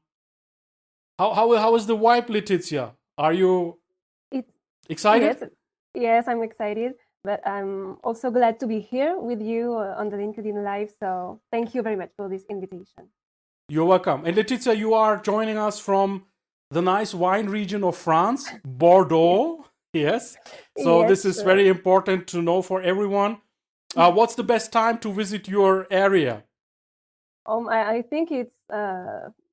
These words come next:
Speaker 2: on the, on the summer and also, uh, during the, the winter. Uh, both seasons are very, very good to visit Bordeaux and
Speaker 1: Yeah,
Speaker 2: drink
Speaker 1: I've
Speaker 2: wine,
Speaker 1: been
Speaker 2: of
Speaker 1: to
Speaker 2: course.
Speaker 1: Bordeaux,
Speaker 2: <laughs>
Speaker 1: but it was more,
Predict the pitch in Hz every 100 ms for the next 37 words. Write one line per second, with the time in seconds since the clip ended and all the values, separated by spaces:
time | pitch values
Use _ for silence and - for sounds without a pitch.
0 | _ - 254 247 233 220 214 247 294 -
1 | 226 208 208 - 214 - 226 226 240 226
2 | 233 _ _ _ - 196 190 190 190 190
3 | 208 226 220 214 208 202 202 - 202 202
4 | 185 175 190 202 208 208 190 202 - _
5 | - 175 - - - - 214 240 247 _
6 | _ _ _ - 214 190 190 202 - 196
7 | 185 180 180 - 196 208 190 190 196 220
8 | 202 180 170 175 175 - 226 _ _ _
9 | _ _ _ 233 226 214 190 202 196 214
10 | 202 175 170 180 180 185 180 170 175 160
11 | 170 170 - 156 156 156 160 156